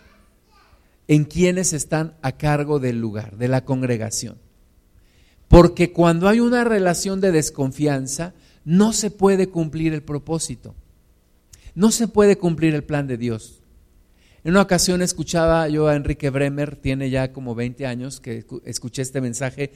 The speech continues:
eh, en un congreso de varones, y él nos decía: "Si tú no confías en tu pastor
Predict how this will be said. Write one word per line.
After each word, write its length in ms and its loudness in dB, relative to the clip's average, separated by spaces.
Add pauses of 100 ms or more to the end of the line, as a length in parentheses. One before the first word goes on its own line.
(420)
eh, 760 0
en 140 2
un 120 4
congreso 500 0
de 80 0
varones, 480 0
y 40 4
él 80 2
nos 120 0
decía: 520 -2 (800)
"Si 200 -2
tú 200 4
no 180 2
confías 520 4
en 120 -4
tu 180 -4
pastor 560 -10